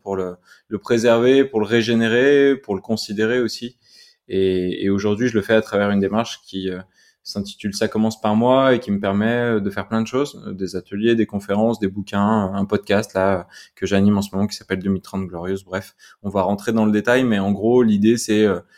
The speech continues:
comment, euh, en voyageant, je me suis rendu compte, enfin en vivant à l'étranger grâce à ces missions de solidarité internationale, je me suis rendu compte à quel point, euh, on pouvait plus continuer à valider ce système et que, en fait, euh,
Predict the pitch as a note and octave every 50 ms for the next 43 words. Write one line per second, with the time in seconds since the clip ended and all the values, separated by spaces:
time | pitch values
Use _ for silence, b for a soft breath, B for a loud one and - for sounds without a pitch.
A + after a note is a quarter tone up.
0 | b b b b b b _ _ _ - B2+ A#2+ A#2+ B2 B2 B2+ C3 C3+ C3 A#2
1 | A2 G#2+ G#2+ G#2+ G#2 G#2 _ _ _ _ _ _ _ _ _ _ _ _ _ _
2 | _ _ _ _ _ _ _ _ _ _ _ _ _ _ - B2 B2 B2 C3 C3
3 | B2+ B2+ B2 A2+ B2 C3 C3+ B2 A#2+ A#2+ A2 - A2+ A2 G#2+ G#2 G#2+ G#2 A2+ A#2
4 | A2+ - - G#2+ G2+ G2 G2+ G#2 G2+ G2 A2 A#2 A2+ A#2 A2+ A2 G#2+ G#2+ G#2 -
5 | - A2 G2+ A2 G#2+ G#2 G2 G2 G2 - G2+ G2 G2 - - G2+ G#2 G#2 G2+ -
6 | - A2 G#2+ G#2 - A2 G#2 G2+ G#2 G2 G2 G2+ G2+ G2+ A2 G2+ G2 G2+ G2 G2
7 | G2 G2 - - G2+ G#2 A2+ A2 A2 G#2+ G2 - G2+ G2 G2 G2 G2+ A#2 A#2 A2
8 | G#2+ G2 - F#2+ F#2 F#2 - A#2+ A#2+ A#2 A2+ G#2 F#2 G2+ B B B B B B
9 | _ G2+ G2+ G2 G2 - G#2 G2+ G2 G2+ - - A#2+ - A#2+ A2 G#2+ - - A2
10 | G#2+ G#2+ G#2 G#2 G2+ G2+ G2 G2 G#2 G2+ G2+ G2+ - G#2+ - - - B2+ B2+ C3
11 | C3 B2 G#2+ G2 G2+ G2+ - G#2+ G#2 A2 A2+ A2+ G#2+ G2 F#2+ F#2 - - G#2+ A2
12 | A2+ - - F2+ F2 F2